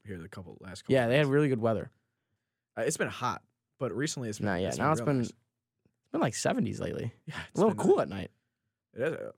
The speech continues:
Speaker 1: sweatshirt even.
Speaker 2: It's gonna be, uh, pretty soon it'll be, uh, hoodie and shorts
Speaker 1: I'm
Speaker 2: weather.
Speaker 1: excited to break out. I got a, uh,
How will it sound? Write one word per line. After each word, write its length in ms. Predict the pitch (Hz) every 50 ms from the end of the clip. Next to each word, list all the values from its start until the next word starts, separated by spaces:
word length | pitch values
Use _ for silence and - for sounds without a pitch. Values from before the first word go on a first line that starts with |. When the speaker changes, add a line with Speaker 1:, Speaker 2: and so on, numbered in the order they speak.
| _ _
Speaker 1:
sweatshirt 480 | - - 123 147 220 - - 92 65 - _ _ _ _ _
even. 300 | 92 98 92 73 65 95 - _ _ _ _ _ _ _ _ _ _ _
Speaker 2:
It's 80 | _ -
gonna 100 | 156 156
be, 140 | 156 151
uh, 120 | 139 123 110
pretty 160 | - 160 160
soon 100 | 160 170
it'll 100 | 160 143
be, 140 | 127 127 120
uh, 300 | 113 107 104 92 71 85
hoodie 240 | 113 - 151 156 147
and 200 | 135 120 110 - - _ _ -
shorts 340 | - - 135 120 110 - - _ _ -
Speaker 1:
I'm 60 | 123
Speaker 2:
weather. 100 | 143 160
Speaker 1:
excited 220 | 151 - 190 180
to 80 | 170 160
break 260 | 127 156 156 151 -
out. 220 | 156 143 139 127
I 100 | 110 139
got 180 | 143 147 147 143
a, 200 | 135 131 127 110
uh, 360 | 117 120 120 117 110 107 104